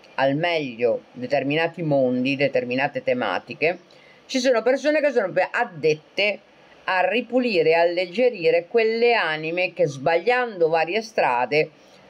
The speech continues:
si sono sporcate troppo, si sono perse, perse nel senso che si sono troppo appesantite. Il loro problema principale è che,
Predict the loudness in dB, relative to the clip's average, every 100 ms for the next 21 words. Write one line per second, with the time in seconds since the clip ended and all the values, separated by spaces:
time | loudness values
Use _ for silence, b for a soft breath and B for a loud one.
0 | -20 -10 -6 -2 0 2 0 -2 0 0
1 | 0 -2 -2 -2 0 -2 -2 -4 -4 -10
2 | 0 2 4 4 2 0 B B B B
3 | -14 -2 0 0 -6 -2 0 0 -8 -20
4 | -2 0 0 0 0 0 -2 -2 0 0
5 | -2 -6 -4 -2 0 0 2 -2 0 -4
6 | 0 -2 -2 -6 -6 -4 -2 -2 -2 -18
7 | -20 -20 B B B B -20 -20 -20 -20
8 | -20 -20 -6 0 2 4 4 2 0 0
9 | 0 0 -2 -6 -8 -2 2 4 4 4
10 | 2 2 0 0 -2 2 2 2 0